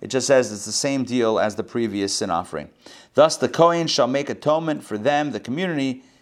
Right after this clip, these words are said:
and they will be forgiven. So the Kohen, through the ritual, facilitates atonement on behalf, from God obviously, on behalf of the entire community, and they will be forgiven.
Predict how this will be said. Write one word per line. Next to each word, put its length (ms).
and 100
they 120
will 80
be 140
forgiven. 480
So 120
the 80
Kohen, 380
through 360
the 100
ritual, 600
facilitates 720
atonement 800
on 140
behalf, 800
from 240
God 240
obviously, 400
on 140
behalf 440
of 200
the 100
entire 560
community, 460
and 100
they 80
will 120
be 120
forgiven. 360